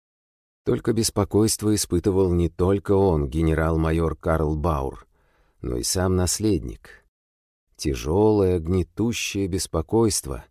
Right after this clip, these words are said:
сменившееся после смерти Валевича тревогой, а после убийств Глинича и Штейна — страхом. Баур понимал, что все разговоры о французских шпионах — вздор.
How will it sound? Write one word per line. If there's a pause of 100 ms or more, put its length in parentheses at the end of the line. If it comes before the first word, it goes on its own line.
(460)
сменившееся
после
смерти
Валевича
тревогой, (580)
а
после
убийств
Глинича
и
Штейна —
страхом. (800)
Баур
понимал,
что
все
разговоры
о
французских
шпионах —
вздор.